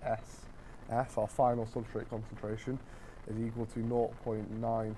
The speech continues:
five times the initial substrate concentration, C S I, because, um, five percent of the substrate is converted. So we go to our rate equation, uh,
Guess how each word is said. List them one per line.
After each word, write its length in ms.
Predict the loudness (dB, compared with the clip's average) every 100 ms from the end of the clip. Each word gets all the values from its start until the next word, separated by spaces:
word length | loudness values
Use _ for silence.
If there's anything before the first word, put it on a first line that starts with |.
| 4
five 580 | 6 6 4 0 -2 -4 -12 -14 -12 -12 -10 0
times 460 | 2 2 0 -4 -4
the 80 | -2
initial 400 | 0 0 -2 -4
substrate 500 | -4 -6 -4 -6 -4
concentration, 800 | -6 -6 -8 -4 -4 -2 -4 -6 -6
C 240 | -8 0 2
S 220 | 2 2
I, 340 | 2 4 0 -6 -10 -12 -12 -12 -8 -2
because, 680 | 2 6 8 6 2 -4 -8 -2
um, 420 | 0 2 0 -4 -6 -10 -12 -8 -8 -8 -12 -12 -12 -12 -12
five 320 | 2 8 8 8
percent 280 | 2 0
of 60 | -2
the 180 | 0 2
substrate 320 | 2 0 -2
is 100 | -4
converted. 560 | -4 2 2 2 -2 -6 -8 -12 -12 -12 -14 -14 -14 -14 -14 -14 -12 -14 -12 -10 -10 -12 -2
So 440 | 8 10 10 8 0 -12 -14 -14 -2
we 400 | 2 4 2 0 4
go 220 | 6 6
to 200 | 4 4
our 140 | 6
rate 300 | 6 4 2
equation, 580 | -2 -2 -2 -2 -4 -4 -6 -12 -8 -2
uh, 220 | 0